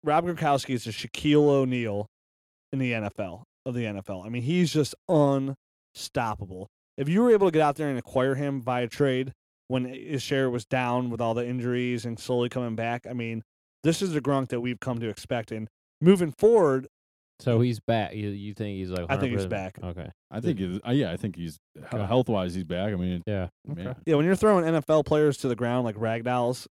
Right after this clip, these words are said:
Speaker 1: I'd, I'd say you're back.
Speaker 2: Okay.
Speaker 1: I mean, he's gonna start s-, I mean, he's on pace now to s-, almost average touchdown a game for the season.
Speaker 3: Yeah.
Speaker 1: And not even playing it, you know, every
Speaker 3: Right.
Speaker 1: game. So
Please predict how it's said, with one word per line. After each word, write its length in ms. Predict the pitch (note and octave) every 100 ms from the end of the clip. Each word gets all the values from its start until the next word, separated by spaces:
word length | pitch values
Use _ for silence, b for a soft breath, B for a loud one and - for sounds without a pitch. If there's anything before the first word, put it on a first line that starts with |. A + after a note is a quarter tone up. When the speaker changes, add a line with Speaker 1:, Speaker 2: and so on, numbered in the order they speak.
| _ -
Speaker 1:
I'd, 280 | C3+ B2
I'd 160 | B2+ B2+
say 160 | - A#2+
you're 120 | G2+
back. 340 | F#2+ F2 G2 -
Speaker 2:
Okay. 280 | C#3 B2+ B2
Speaker 1:
I 60 | B2+
mean, 360 | A#2 A#2 A#2+ - _ _ _ _ _ _ D#3
he's 100 | D3+
gonna 120 | E3
start 240 | - E3
s-, 60 | -
I 60 | E3+
mean, 60 | D#3
he's 120 | D#3
on 120 | F3
pace 220 | F#3 F3
now 140 | F3+ G3+
to 60 |
s-, 80 | D3
almost 400 | - F3 D#3+ D3
average 320 | D#3 D3+ C#3+
touchdown 500 | - - - D3+ D3
a 60 | C#3+
game 280 | F#3 G#3 A2 _ _ _
for 80 | -
the 80 | D3
season. 440 | - A#3+ A3+ A2+ - _
Speaker 3:
Yeah. 120 | - G2+ -
Speaker 1:
And 60 |
not 100 | D#3
even 140 | D#3+ D3+
playing 240 | - A#3+
it, 120 | F#3 C#3+
you 100 | C3+
know, 220 | B2+ B2+
every 200 | D3 C3
Speaker 3:
Right. 40 | A#2+
Speaker 1:
game. 180 | A#2+
So 300 | B2+ D3 C3+